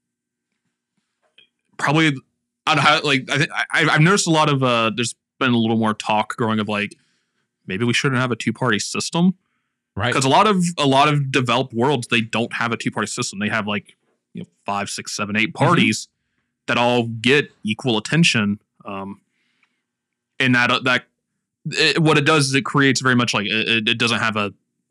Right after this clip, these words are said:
Speaker 1: us versus them mentality. 'Cause that's also, like, the, the party divide now is so wide where
Speaker 2: Right.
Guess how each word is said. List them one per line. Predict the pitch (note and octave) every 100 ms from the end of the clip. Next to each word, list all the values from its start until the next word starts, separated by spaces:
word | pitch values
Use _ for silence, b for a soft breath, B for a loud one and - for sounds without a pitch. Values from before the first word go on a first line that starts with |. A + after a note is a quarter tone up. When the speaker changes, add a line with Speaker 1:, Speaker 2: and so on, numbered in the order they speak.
| -
Speaker 1:
us | A#2 -
versus | A2 G2 G2+
them | G#2 G2+
mentality. | F#2+ F2 G2+ F#2 - - - _ -
'Cause | D3+
that's | D3+
also, | E3+ D#3
like, | C#3 B2 A2
the, | B2 A2+
the | G#2+
party | - C#3+ D3+
divide | C3 G#2 G2
now | G#2+ C3 G#2+ G2 _ _ _ _ _ -
is | A2+
so | - C3 G#2
wide | F#2+ G#2+ A#2 G#2 G2
where | C3 G#2
Speaker 2:
Right. | G2+ G2